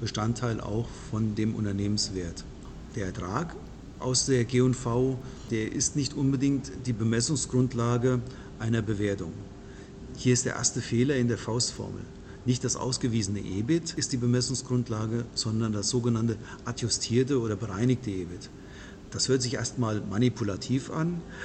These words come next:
Allerdings ist es bei Familienunternehmen oft so, dass steuerliche Optimierungen vorliegen. Das ist auch legitim und normal. Und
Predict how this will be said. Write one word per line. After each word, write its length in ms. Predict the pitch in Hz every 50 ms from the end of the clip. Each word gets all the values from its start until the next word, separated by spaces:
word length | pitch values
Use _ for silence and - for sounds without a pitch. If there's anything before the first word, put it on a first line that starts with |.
| - -
Allerdings 380 | 113 117 120 120 135 143 135
ist 100 | 139 151
es 80 | 131 123
bei 160 | 123 127 110
Familienunternehmen 1000 | - - 95 98 104 110 117 127 143 151 147 147 139 135 131 131 131 131 131 127 117
oft 260 | 104 104 - - -
so, 340 | - 131 135 131 135 135 135 - - - -
dass 120 | - 120 117
steuerliche 440 | - 131 117 120 127 127 120 113 113
Optimierungen 640 | 104 107 - 110 104 107 113 120 123 117 107 101
vorliegen. 400 | - - 110 104 98 98 82 82 82 - - - -
Das 120 | - 139 143
ist 60 | 151
auch 120 | 131 92
legitim 640 | 98 107 87 104 107 110 - - 123 123 147 180 185
und 180 | 147 117 107 -
normal. 580 | 104 95 92 92 90 90 107 135 156 170 170 165 - - - - - - - -
Und 340 | - 120 120 123 117 -